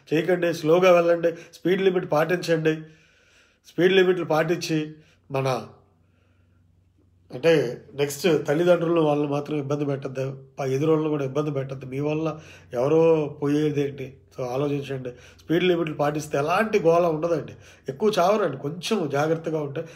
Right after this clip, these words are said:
యాక్సిడెంట్లు కంట్రోల్ అవుతాయి. ఎందుకో ఎవరు పట్టించుకోరు దాని గురించి, నేషనల్ దగ్గర నుంచి లోకల్ దాకా ఎవరు పట్టించుకోరు.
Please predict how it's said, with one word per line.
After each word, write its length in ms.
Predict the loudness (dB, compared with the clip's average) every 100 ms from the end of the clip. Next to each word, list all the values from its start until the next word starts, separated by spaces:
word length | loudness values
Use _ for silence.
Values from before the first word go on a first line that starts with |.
| -8
యాక్సిడెంట్లు 440 | -2 -2 0 -2 -2
కంట్రోల్ 340 | -4 -4 -4
అవుతాయి. 260 | -4 -6 -6
ఎందుకో 440 | -4 0 0 0 -8 -20 _
ఎవరు 280 | 0 4 4
పట్టించుకోరు 500 | 4 0 0 2 4
దాని 220 | 4 2
గురించి, 340 | 2 0 0 2
నేషనల్ 480 | 2 2 0 0
దగ్గర 240 | 0 0 0
నుంచి 420 | 0 -2 -2 -4 -6 -8 2
లోకల్ 380 | 4 4 4 6
దాకా 300 | 4 6 2
ఎవరు 380 | 2 2 2
పట్టించుకోరు. 720 | 4 2 0 2 2 2 0